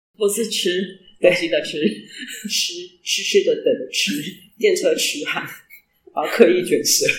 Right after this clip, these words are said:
Speaker 2: <laughs> 就会有所谓电车痴，痴汉嘛，然后是，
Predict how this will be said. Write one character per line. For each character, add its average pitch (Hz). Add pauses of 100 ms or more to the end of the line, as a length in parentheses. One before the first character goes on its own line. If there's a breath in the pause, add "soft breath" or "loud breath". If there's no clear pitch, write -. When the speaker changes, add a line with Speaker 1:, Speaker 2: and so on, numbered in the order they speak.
(160)
Speaker 2:
<laughs> -
就 311
会 285
有 214
所 196
谓 226
电 220
车 196
痴， 170
痴 156
汉 147
嘛， 123
然 147
后 202 (100)
是， 180